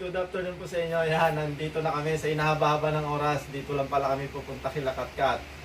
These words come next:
Yan, kasama ko si Nining, si Tatay, si Katkat, tapos si Nanay, tapos yung kanilang, ano, baby. Yan, nandito kami kasi isa yung sadya namin dito at isa ito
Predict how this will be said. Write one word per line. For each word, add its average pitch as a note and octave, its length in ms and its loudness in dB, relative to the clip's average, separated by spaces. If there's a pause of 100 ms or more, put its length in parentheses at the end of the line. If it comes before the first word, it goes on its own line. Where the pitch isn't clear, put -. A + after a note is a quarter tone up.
(120)
Yan, D3+ 240 4
kasama D3+ 320 4
ko D3+ 80 0
si D#3 160 0
Nining, D#3 560 0 (320)
si D3+ 80 0
Tatay, D#3 640 6 (400)
si D3 120 0 (600)
Katkat, E3 560 6 (240)
tapos C#3 400 -4
si C#3+ 160 -6
Nanay, D3 480 2
tapos C3+ 400 0
yung B2+ 80 -4
kanilang, B2 560 -2
ano, A2+ 320 -6
baby. A2+ 720 -4 (200)
Yan, D3+ 320 6
nandito C#3+ 400 -2
kami D#3 400 2
kasi D3 400 2
isa D#3 240 4
yung D#3+ 160 2
sadya D3 480 0
namin D3 240 -2
dito C#3+ 320 -2
at C3+ 160 2
isa C#3+ 320 -2
ito C#3+ 160 -6